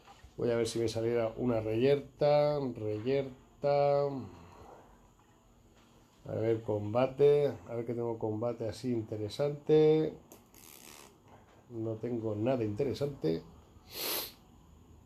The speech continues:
A ver,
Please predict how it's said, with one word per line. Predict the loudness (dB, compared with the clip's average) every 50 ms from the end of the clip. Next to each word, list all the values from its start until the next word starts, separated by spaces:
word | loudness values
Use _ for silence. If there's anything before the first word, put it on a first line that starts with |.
| -20 -20 -20 -20 -20 -20 -20 -20 -20 -20 -20 -20 -20 -20 -18 -12 -8 -8 -6 -6 -8 -8 -10 -8 -6 -4 -2 0 2 4 4 4 4 4 2 2 2 0 -2 -4 -6 -12 -18 -18 -18 -18 -18 -18 -20 -20 -20 -20 -20 -20 -20 -20 -20 -20 -20 -20 -20 -20 -20 -20 -20 -20 -20 -20 -20 _ -20 -20 -20 -20 -20 -20 -20 -20 -20 -20 -20 -20 -20 -20 -20 -20 -20 -20 -20 -20 -20 -20 -20 -20 -20 -20 -20 -20 -20 -20 -20 -20 -20 -20 -20 -20 -20 -20 -20 -20 -20 -20 -20 -20 -20 -20 -20 -20 -20 -20 -20 -20 -16 -10
A | -6 -2 0
ver, | 0 0 0 0